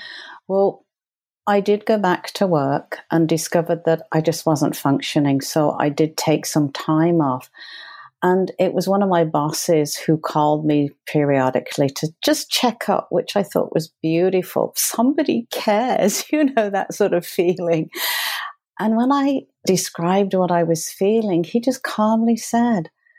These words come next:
"Oh, it sounds like you have reactionary grief." And I went, "Oh, you think that?" "Oh, absolutely, from what you're describing." And do you know,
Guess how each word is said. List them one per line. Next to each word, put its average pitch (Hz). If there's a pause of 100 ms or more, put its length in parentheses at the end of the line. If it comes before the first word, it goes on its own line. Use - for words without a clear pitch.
(320)
"Oh, 262
it -
sounds 233
like 196
you 165
have 160
reactionary 175
grief." 220 (160)
And 208
I 202
went, 196 (460)
"Oh, - (600)
you 170
think -
that?" 320 (160)
"Oh, 262
absolutely, 311
from 170
what -
you're 165
describing." 185 (1000)
And 226 (220)
do -
you 277
know, 277